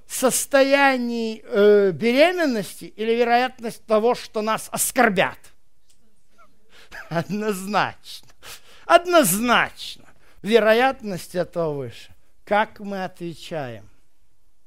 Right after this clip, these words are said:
Отвернувшись. Друзья мои, это непросто.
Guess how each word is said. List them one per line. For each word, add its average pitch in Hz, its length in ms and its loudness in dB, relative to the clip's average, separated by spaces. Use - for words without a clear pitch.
Отвернувшись. 147 1200 -10
Друзья 160 440 -6
мои, 165 460 -6
это - 240 -14
непросто. 123 760 -14